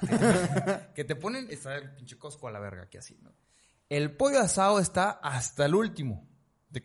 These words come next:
Speaker 2: me cachas?
Speaker 1: Ay, claro, güey,
Speaker 2: Y
Speaker 1: es
Speaker 2: cuesta
Speaker 1: una
Speaker 2: al-,
Speaker 1: estrategia
Speaker 2: ajá,
Speaker 1: viejísima.
Speaker 2: y, y cuesta algo así como, como menos de cien pesos, como noventa y nueve. Más
Speaker 1: Lo
Speaker 2: de
Speaker 1: que
Speaker 2: cien.
Speaker 1: cuesta en todas las pollerías de la esquinita.
Speaker 2: Más de cien pesos no cuesta, güey, pero está adobado muy rico.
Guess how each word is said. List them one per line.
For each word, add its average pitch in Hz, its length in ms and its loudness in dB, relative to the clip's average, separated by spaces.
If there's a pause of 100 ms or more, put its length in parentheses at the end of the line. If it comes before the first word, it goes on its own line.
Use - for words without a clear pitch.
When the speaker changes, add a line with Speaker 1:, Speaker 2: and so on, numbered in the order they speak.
Speaker 2:
me 123 140 -4
cachas? - 300 -10
Speaker 1:
Ay, 202 300 2
claro, 160 380 -2
güey, 143 160 2
Speaker 2:
Y - 40 6
Speaker 1:
es 220 40 2
Speaker 2:
cuesta 233 300 8
Speaker 1:
una - 40 8
Speaker 2:
al-, 233 100 8
Speaker 1:
estrategia 151 300 0
Speaker 2:
ajá, 135 200 6 (100)
Speaker 1:
viejísima. 147 300 0
Speaker 2:
y, 165 80 4
y - 40 6
cuesta 175 300 4
algo 196 160 2
así 165 160 0
como, 120 480 -2 (140)
como 113 180 -2
menos 147 240 0
de 113 80 -2
cien 104 240 -6
pesos, - 240 -14
como 95 200 -8
noventa 92 360 -8
y 92 60 -8
nueve. 90 240 -10 (360)
Más 131 180 4
Speaker 1:
Lo 170 60 4
Speaker 2:
de 165 40 2
Speaker 1:
que - 80 0
Speaker 2:
cien. 160 80 2
Speaker 1:
cuesta 147 260 -2
en 160 100 -8
todas 143 160 -2
las 151 140 -4
pollerías 113 560 -6
de 120 180 -6
la 117 100 -6
esquinita. 170 340 -10
Speaker 2:
Más 135 240 2
de 165 80 -6
cien 147 180 -2
pesos 107 220 -4
no 101 120 -6
cuesta, - 280 -6
güey, - 180 -14
pero 107 140 2
está 113 160 2
adobado 117 300 2
muy 101 140 -2
rico. 90 240 -10